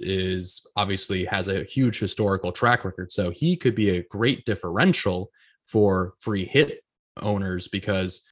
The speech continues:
he'll have these two matches where he has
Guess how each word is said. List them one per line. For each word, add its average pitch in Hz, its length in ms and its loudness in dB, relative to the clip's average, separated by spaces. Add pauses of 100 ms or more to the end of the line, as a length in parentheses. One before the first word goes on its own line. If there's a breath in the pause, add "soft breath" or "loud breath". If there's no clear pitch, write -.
(140)
he'll 98 320 -2
have 104 400 0 (100)
these 110 220 -2
two 123 140 0
matches 98 420 0
where 95 120 -2
he 95 100 -4
has 92 260 -6